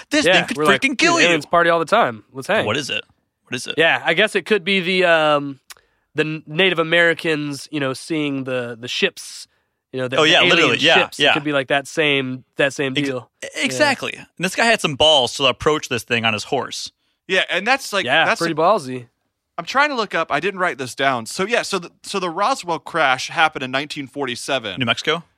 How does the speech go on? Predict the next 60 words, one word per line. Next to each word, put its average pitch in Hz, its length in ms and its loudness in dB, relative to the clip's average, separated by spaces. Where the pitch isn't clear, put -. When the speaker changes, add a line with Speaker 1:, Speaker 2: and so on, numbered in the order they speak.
Speaker 3:
In 160 120 -4
New 147 100 -8
Mexico. 120 760 -6
Speaker 1:
Mm-hmm. 104 360 -10
Speaker 3:
So 277 200 -2
there 349 140 0
was 370 160 -2
enough 233 280 0
information 165 720 -6
out 139 200 -4
there 110 120 -8
for 127 140 -18
this 120 180 -8
guy 147 260 4
to - 80 -8
be 113 140 -8
like, 110 280 -6
"Uh-uh, 139 440 2
fuck - 380 0
that. 113 320 -4
I'm 139 200 -2
not 156 180 4
gonna 156 160 -4
go 131 160 0
towards 127 280 -4
that - 200 -4
Speaker 1:
Oh, - 80 2
Speaker 3:
saucer." 143 160 0
Speaker 1:
so 131 60 -6
he 160 60 0
already, 123 280 0
he 165 180 -6
already 135 200 -2
knew 127 320 -2
possibly 110 400 -2
what 101 100 -12
it - 80 -18
was. - 240 -16
Speaker 3:
Yeah, 160 160 0
this 247 180 -8
is 214 120 -10
Speaker 1:
Oh. 101 100 -4
Speaker 3:
years 160 300 -2
later. 135 240 -2
This 180 100 -10
is 165 160 -14
nineteen 143 360 -6
sixty-six, - 680 -12
Johnny. - 340 -12
So, - 180 -4
Speaker 1:
Wait, 120 180 2
Speaker 3:
like, - 60 -20
Speaker 1:
when 147 160 2
was 165 180 -2
the 151 120 -4
Ro-, 147 180 2
Roswell 135 340 0
thing? - 120 -10
Speaker 3:
nineteen 160 260 -4
forty-seven. 151 580 -8